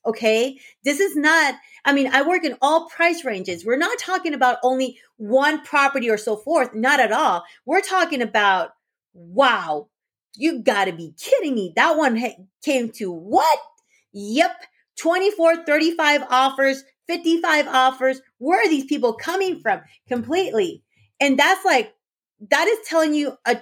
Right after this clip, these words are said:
totally different indication that th-, this market is going crazy. But at the same time, people wanna get into houses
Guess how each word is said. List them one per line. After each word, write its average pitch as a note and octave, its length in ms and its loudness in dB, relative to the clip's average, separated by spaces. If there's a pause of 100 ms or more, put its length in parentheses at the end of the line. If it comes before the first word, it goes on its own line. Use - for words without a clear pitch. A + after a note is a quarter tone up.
(100)
totally F4 360 -2
different D#4 240 -6
indication C4+ 540 -4
that G#3+ 200 0 (360)
th-, C4 220 -2
this C4 280 0
market C#4 520 0
is A#3+ 140 0
going C4+ 340 2
crazy. C4+ 640 -4 (360)
But D4+ 120 4
at D#4+ 80 -4
the F4+ 60 -2
same E4 140 -2
time, F4+ 360 -2
people E4+ 360 2
wanna D4 200 2
get C4 180 2
into B3+ 200 -6
houses A#3 560 0